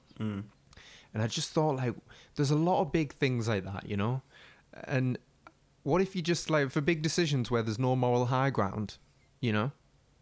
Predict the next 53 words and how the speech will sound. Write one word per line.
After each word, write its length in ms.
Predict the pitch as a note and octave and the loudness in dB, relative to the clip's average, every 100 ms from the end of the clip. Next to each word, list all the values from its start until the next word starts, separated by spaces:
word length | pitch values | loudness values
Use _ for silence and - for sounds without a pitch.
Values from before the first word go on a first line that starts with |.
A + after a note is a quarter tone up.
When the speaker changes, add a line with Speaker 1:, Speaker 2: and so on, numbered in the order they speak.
| - - | -20 -8
Speaker 2:
Just, 280 | D#3 - - _ _ _ - | -6 -6 -10 _ _ _ -16
just 140 | - - | -8 0
throw, 180 | D#3 | 0
Speaker 1:
Toss 140 | C#3+ - | 2 0
Speaker 2:
just, 100 | D#3+ | 0
Speaker 1:
a 40 | A2+ | 0
Speaker 2:
just, 180 | F3 | -2
Speaker 1:
coin. 80 | C#3+ | -2
Speaker 2:
just 180 | F3 - | -4 0
toss 180 | F#3+ - | 2 2
a 40 | |
coin. 260 | B2 B2+ F3+ | 2 2 4
Everybody 360 | D#3 D3 C#3 A#2+ | 2 2 0 0
just, 160 | A#2 | -2
you 200 | D3+ E3 | 0 2
know 60 | F3+ | 4
what 40 | F#3 | 4
I 20 | |
mean? 180 | G3+ D#3 | 4 4
And 100 | C#3 | 4
then 80 | D3+ | 2
it's 120 | - | 2
like, 180 | D3 - - - - | 0 -2 -12 -16 -4
there 80 | D3+ | 0
was 120 | D3+ | 2
no 300 | E3 F3+ F3 | 2 2 2
actual 420 | D#3 - - C#3+ | 0 -2 -2 0
decision 580 | C3 A#2+ D#3+ D3 B2+ A2+ | 0 -2 0 0 0 0
made. 440 | A#2+ C3 G#2 G2+ - _ _ _ _ _ | 0 0 0 -4 -8 _ _ _ _ _
It 100 | B2+ | -4
was 140 | B2 B2 | -4 -4
just 180 | A#2 | -2
like, 240 | B2 A2+ B2 | 0 0 2
"Well, 180 | D3+ D#3 | 2 4
Speaker 1:
But 80 | D3 | 4
Speaker 2:
we'll 60 | |
toss 160 | A#2+ D3+ | 4 6
the 60 | D3+ | 4
Speaker 1:
then, 60 | |
Speaker 2:
coin." 320 | C#3+ A2+ D3 D3 - A#2+ | 2 2 0 -4 -10 -12
Speaker 1:
but 100 | B2+ | 0
then 120 | C#3 | 2
you'll 120 | C#3+ C3+ | 4 4
have 260 | B2+ A#2+ | 2 -2
people 500 | - B2+ A2+ B2+ A2 | -2 -2 -2 -2 0
with, 440 | G#2 A2 A2+ - - - | 2 0 -2 -10 -10 -4
um, 460 | A2 G#2+ G#2 - - - _ _ - | -2 -2 -4 -6 -12 -20 _ _ -6
with 180 | A2 A2+ | -6 0
naughty 380 | A#2+ A#2 A2 A2 | 2 4 4 2
interests 720 | A#2+ A#2+ A#2+ A#2+ - - - - | 0 0 -2 -2 -6 -8 -8 -4
who 440 | A2 G#2 G2+ F#2+ - - _ - | -2 -2 -6 -10 -14 -20 _ -6
will, 580 | A2 G#2 G2+ G2+ G2+ | 0 0 0 0 0
uh, 400 | G#2 G2 G2 G2+ | 0 0 -2 -2